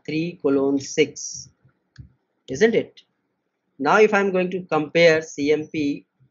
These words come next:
D one with D two, what it will give us? Now it will give us zero because both of them have become equal. The second function in the series was, let us find out, the second function was length.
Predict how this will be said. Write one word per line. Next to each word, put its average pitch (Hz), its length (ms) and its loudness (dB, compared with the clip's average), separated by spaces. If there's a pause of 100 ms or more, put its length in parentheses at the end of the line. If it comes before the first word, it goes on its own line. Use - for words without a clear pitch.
(360)
D 143 180 -4
one 160 260 -4
with 151 280 -2
D 139 140 -6
two, 131 380 -6 (220)
what 139 200 -6
it 143 140 -8
will 139 160 -4
give 117 180 -8
us? - 380 -14 (1400)
Now 151 200 2
it 180 160 0
will 175 120 0
give 160 220 0
us - 540 -2 (400)
zero 139 320 -6
because 139 340 -4
both 143 220 0
of 143 160 2
them 170 240 2
have 131 160 2
become 190 280 0 (480)
equal. 147 360 -6 (440)
The - 80 -10
second 190 300 -6
function 180 340 -4
in 165 120 -4
the 151 80 -4
series 151 340 -4
was, 143 540 0 (1500)
let 139 120 -4
us 156 100 -6
find 151 260 -2
out, 147 300 -2
the 135 100 -8
second - 300 -4
function 151 320 -2
was 143 180 -2
length. 151 420 2